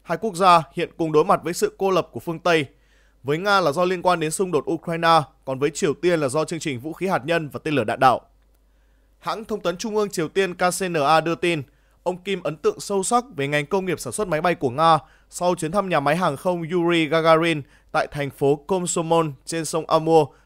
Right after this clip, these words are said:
vào hôm mười lăm tháng chín. Chủ tịch Kim đã thăm nhiều cơ sở tại nhà máy này,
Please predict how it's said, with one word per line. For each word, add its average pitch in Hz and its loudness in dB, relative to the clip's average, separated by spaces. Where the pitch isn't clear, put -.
vào 131 0
hôm 165 -4
mười 143 0
lăm 147 2
tháng 131 -8
chín. 143 -4
Chủ 147 -8
tịch 156 -8
Kim 190 2
đã 180 4
thăm 208 0
nhiều 165 2
cơ 190 -2
sở 143 0
tại 120 -2
nhà 135 0
máy 131 0
này, 143 4